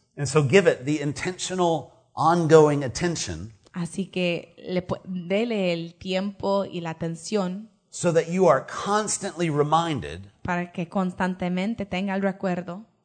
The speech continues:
Speaker 1: of the first two things we talked about.
Speaker 2: de las primeras dos cosas de las cuales hablamos.
Speaker 1: God's plan and God's presence.
Speaker 2: El plan de Dios y su presencia.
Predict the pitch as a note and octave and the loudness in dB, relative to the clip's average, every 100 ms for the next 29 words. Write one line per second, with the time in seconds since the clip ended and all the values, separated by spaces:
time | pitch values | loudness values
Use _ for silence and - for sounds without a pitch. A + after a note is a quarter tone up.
0 | - C#3 C3+ C#3 F3+ D3+ - F3 F3 E3+ | -2 0 0 0 -2 -2 -6 -6 -6 -8
1 | G#2+ D#3+ F#3+ - A2 C#2+ - - F3+ F3+ | -6 0 0 -2 -8 -12 -8 -2 -2 0
2 | F#3+ F#3 F#3 F#3 G3 A#3 A#3 B3 C#4+ G#3+ | -2 -2 0 -2 0 -2 0 -2 -2 -4
3 | F#3 E3 D#3+ E3 D#3 D3+ D3 C#3+ - C3 | -6 -6 -4 -4 -6 -8 -10 -10 -8 8
4 | D3+ C#3 - - - E3+ F3 G3 G3 D3+ | 8 8 2 -2 2 4 4 2 0 -4
5 | C#3+ C#3+ - - F3 F#2+ F#2 - F3 E3 | 2 2 2 -2 -2 -2 -6 -6 -2 -2
6 | F3+ F3+ F3 G#3 G#3 A3 A#3 G3 G3+ F#3+ | 0 0 0 0 -2 -2 -4 -4 -4 -4
7 | E3+ - F3+ F3+ - E3+ E3 | -6 -4 -4 -4 -6 -8 -8